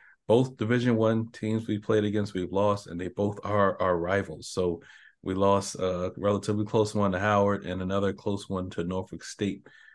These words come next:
Um, so they're struggling out the gate. Joiner's teams start slow. I saw something, another pilot,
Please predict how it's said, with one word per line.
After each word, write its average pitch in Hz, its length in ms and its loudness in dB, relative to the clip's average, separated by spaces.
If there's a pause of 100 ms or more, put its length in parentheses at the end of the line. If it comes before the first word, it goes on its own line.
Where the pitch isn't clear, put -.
(240)
Um, 90 460 -2
so 90 560 -2
they're 92 120 -6
struggling 101 640 2 (480)
out 117 140 4
the 107 80 0
gate. 110 320 2
Joiner's 151 380 6
teams 151 480 0
start 131 480 2
slow. 139 420 4 (540)
I 117 80 6
saw 123 280 6
something, 127 540 2
another 107 640 4 (100)
pilot, 113 480 4